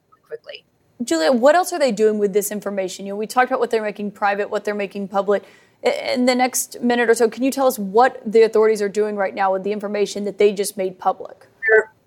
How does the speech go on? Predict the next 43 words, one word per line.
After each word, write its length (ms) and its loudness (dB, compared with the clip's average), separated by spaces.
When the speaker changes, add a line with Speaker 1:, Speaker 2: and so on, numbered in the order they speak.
Speaker 1:
they're, 320 4
they're 160 2
building 280 0
the 60 -12
case. 420 -10
So, 240 -6
I 120 -8
mean, 120 -16
this 180 -12
is 100 -18
the 80 -14
most 240 -14
important 280 -16
thing. 120 -20
If 140 -12
he's 280 -12
apprehended 560 -4
alive, 580 0
he 460 -8
should 300 -6
go 100 4
to 120 -4
jail 280 -2
for 160 -6
a 60 -8
very, 260 -2
very 220 -6
long 240 -10
time. 300 -6
And 100 -14
so 140 -6
what 180 -6
they, 220 -2
what 160 -4
they 60 2
were 120 -4
clear 360 -10
to 60 -6
say 520 -2
is, 240 -10
as 240 -8
you 120 -12
heard, 400 -4